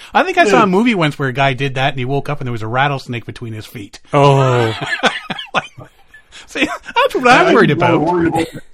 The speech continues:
Speaker 3: about burying his, uh, his nuts in <laughs> your beard.
Speaker 1: <laughs> I woke up and there was a family of snakes in my beard. <laughs> There's a snake in my beard.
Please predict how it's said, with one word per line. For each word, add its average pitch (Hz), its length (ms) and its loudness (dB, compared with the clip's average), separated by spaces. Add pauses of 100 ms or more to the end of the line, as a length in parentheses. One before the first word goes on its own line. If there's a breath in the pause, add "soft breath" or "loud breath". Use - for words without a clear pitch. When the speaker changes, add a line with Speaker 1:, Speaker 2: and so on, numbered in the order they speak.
(160)
Speaker 3:
about 160 300 -8
burying 160 340 0
his, 131 200 -6
uh, 127 260 -4
his 120 300 -6
nuts 170 600 -4
in 381 260 0
<laughs> - 20 -10
your 233 240 0
beard. 247 460 -2
Speaker 1:
<laughs> - 40 -12
I 247 1080 -2
woke 277 240 0
up 254 140 2
and 247 100 -8
there 240 60 -6
was 214 100 -6
a 208 60 -6
family 226 380 -6
of 190 80 -6
snakes 247 420 -6
in 196 100 -6
my 165 140 -2
beard. 160 400 -2
<laughs> - 720 0
There's 403 300 2
a - 100 -2
snake 427 380 -6
in 277 100 -4
my 226 140 0
beard. 190 400 0